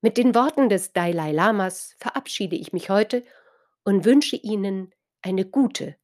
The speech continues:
und gesunde Zeit. Es gibt nur zwei Tage im Jahr, an denen man nichts tun kann.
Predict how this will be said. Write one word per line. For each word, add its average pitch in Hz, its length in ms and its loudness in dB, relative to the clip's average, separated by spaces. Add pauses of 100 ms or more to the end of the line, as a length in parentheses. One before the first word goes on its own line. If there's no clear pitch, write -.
(300)
und - 220 -10
gesunde 214 580 2
Zeit. - 520 -12 (1000)
Es - 300 -4
gibt - 400 -4
nur 254 360 2 (600)
zwei 220 640 0 (340)
Tage 185 480 0
im 220 260 -6
Jahr, 196 460 -6 (600)
an 226 180 4
denen 254 260 4
man 240 240 0 (120)
nichts - 760 -4 (180)
tun 170 320 -2
kann. - 320 -12